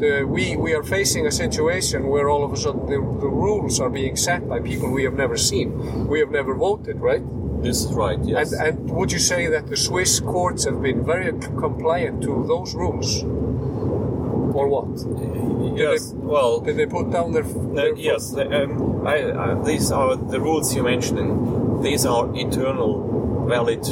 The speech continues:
Speaker 2: rules. Some of them have been, just for the sake of reminding people, have been put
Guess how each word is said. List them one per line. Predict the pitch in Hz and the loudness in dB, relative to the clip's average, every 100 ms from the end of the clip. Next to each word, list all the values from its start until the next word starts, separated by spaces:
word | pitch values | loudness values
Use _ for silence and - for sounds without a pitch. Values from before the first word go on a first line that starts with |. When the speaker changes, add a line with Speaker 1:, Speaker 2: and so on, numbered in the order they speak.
| - | 0
Speaker 2:
rules. | 135 120 110 - - 110 - - 113 | 0 2 2 2 0 0 0 0 0
Some | - 117 151 | 2 2 2
of | 135 | 2
them | 127 113 127 120 113 - | 2 2 0 0 0 0
have | 127 - | 0 0
been, | 123 117 - - - - - | 0 2 2 2 2 2 2
just | - 131 | 2 0
for | - 120 | 2 2
the | 113 | 2
sake | - 135 127 123 | 2 2 2 0
of | 117 110 - | 2 2 0
reminding | - 117 117 139 165 - 107 - | 0 2 2 2 2 0 0 0
people, | 110 - - - - - 117 | 0 2 2 2 0 0 2
have | 127 110 | 2 2
been | 123 - | 0 0
put | - 143 | 2 0